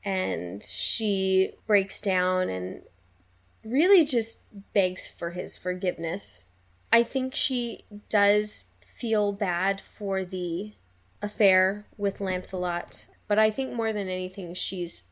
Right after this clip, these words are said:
sorry for the greater sin, which is destroying the idea that they created together.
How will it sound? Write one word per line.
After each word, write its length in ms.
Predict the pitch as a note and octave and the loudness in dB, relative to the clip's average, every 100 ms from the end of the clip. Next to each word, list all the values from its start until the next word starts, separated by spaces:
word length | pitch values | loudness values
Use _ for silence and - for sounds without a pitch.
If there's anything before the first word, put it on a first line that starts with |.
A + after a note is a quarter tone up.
| - | -4
sorry 500 | - - G3+ F3+ F3+ | 0 0 0 -2 -2
for 180 | - | -6
the 120 | F3+ F3+ | -8 -8
greater 440 | F#3+ F3+ F3+ - | -2 -2 -2 -2
sin, 360 | G3+ - G3+ G#3 | 0 -2 -2 -4
which 240 | G3 - | -4 -4
is 200 | F3 F#3 | -6 -6
destroying 880 | - F3+ - F3+ F3 - B2 G3 A3+ _ _ _ _ _ _ _ _ _ | -4 -2 -2 -2 -6 -6 -8 -8 -12 _ _ _ _ _ _ _ _ _
the 220 | F#3+ G3 F#3 | 0 2 4
idea 500 | F3 F3+ F#3 F3+ F3+ | 2 -2 2 2 2
that 180 | F#3+ - | -2 -2
they 140 | D3 | -2
created 540 | - A3+ G3+ F#3+ F3 | -2 -2 0 0 0
together. 640 | G#3 A#3 G3 F#3 F#3 A3 | 0 0 0 0 -2 -2